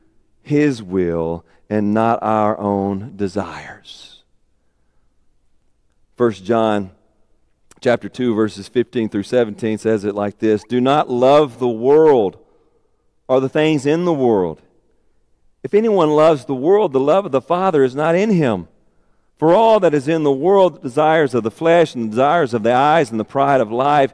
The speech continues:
is not from the Father, but from the world." And listen, the world is passing away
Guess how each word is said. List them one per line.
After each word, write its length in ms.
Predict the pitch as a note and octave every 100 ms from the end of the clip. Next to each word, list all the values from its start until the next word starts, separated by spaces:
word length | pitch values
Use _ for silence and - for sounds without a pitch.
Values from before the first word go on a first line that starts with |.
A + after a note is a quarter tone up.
| - -
is 180 | C3 B2+
not 220 | B2+ C#3+
from 160 | - A#2+
the 80 | A2
Father, 420 | - B2+ B2+ A2+
but 360 | F#2+ A2+ B2 -
from 460 | - A#2+ A#2 A2+
the 80 | G#2
world." 720 | G#2 G#2+ B2 B2 B2 G#2 E2+ - _ _ _ _ _ _ _ _ _ _ _ _
And 140 | - A2+
listen, 520 | B2+ B2 G#2+ G2 F#2+
the 120 | F#2
world 680 | G#2+ G#2 B2 C#3 C3 G#2+ G2+ -
is 160 | G2
passing 640 | - - B2+ B2 A#2+ A2 G#2
away 680 | G#2 G#2+ A2 B2 A2 F#2+ G2